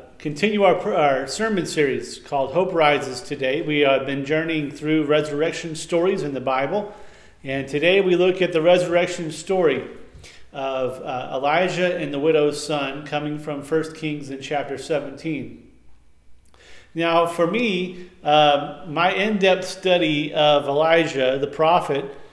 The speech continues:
uh, came in about two thousand two. I had graduated from Stephen F. Austin State University and started working as a youth director at Benbrook United.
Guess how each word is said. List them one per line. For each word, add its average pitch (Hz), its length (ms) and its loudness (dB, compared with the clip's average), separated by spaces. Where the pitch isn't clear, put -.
uh, 156 200 0
came 214 400 2
in 165 480 -4
about 175 340 2
two 226 160 -2
thousand 202 480 2
two. 151 340 2
I 139 60 4
had 147 220 0
graduated 170 560 2
from 165 160 -10
Stephen 156 340 -4
F. 151 160 -4
Austin 156 380 -2
State 165 260 -4
University 160 680 -2
and 151 140 2
started 151 460 -2
working 156 340 0
as 139 140 -4
a 139 60 -8
youth 170 300 -6
director 147 720 0
at 147 160 2
Benbrook 185 460 2
United. 143 300 0